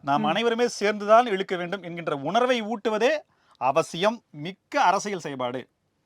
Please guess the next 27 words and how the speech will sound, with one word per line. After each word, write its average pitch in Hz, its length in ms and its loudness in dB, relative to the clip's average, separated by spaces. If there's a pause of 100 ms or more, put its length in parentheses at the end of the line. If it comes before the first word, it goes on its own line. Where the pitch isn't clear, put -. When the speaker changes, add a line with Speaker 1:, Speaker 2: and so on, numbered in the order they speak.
(440)
Speaker 1:
அதாவது, 185 220 -2
Speaker 2:
ஜனநாயக 262 380 4
தேர். 214 280 -2
Speaker 1:
ஆமா, 135 360 -2 (720)
இது 151 160 -8
என்ன 330 260 -4
எனக்கு 233 240 -2
புரியல. 262 280 -4
கட்சி 180 300 0
ஆரம்பிச்சிட்டாரு, 220 800 0
Speaker 2:
ம். 214 240 -8
Speaker 1:
எம் 208 140 -10
எல் 262 120 -2
ஏ 254 80 2
சீட்டு 247 600 -2
கொடுக்க 202 220 -8
போறாரு, 202 320 0
அவங்களுக்கு 208 340 2
பிரச்சாரம் 214 340 -2
பண்ண 185 160 -6
போறாரு, 180 260 -2
வாக்குகளை 190 400 0
வாங்கி 226 140 -8
வெற்றி 180 260 -12
பெறணும். 175 300 -6
அதெல்லாம் 240 320 -4
தாண்டி 269 340 0